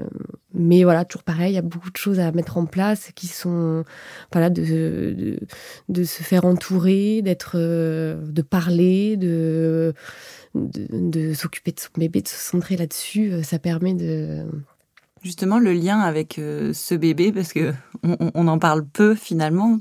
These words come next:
Speaker 2: de ce que c'est que vraiment accueillir un bébé et de...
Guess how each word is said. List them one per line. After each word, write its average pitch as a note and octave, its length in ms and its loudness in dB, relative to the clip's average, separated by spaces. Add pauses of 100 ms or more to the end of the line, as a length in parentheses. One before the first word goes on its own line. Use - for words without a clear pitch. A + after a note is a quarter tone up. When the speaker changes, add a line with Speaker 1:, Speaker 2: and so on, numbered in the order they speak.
(140)
Speaker 2:
de D3+ 80 -2
ce - 80 -10
que - 80 -8
c'est F3 180 -4
que E3 140 -8
vraiment D3 480 0
accueillir E3+ 580 0
un D3 80 -4
bébé D3+ 480 2
et C3 60 -2
de... C3 220 -6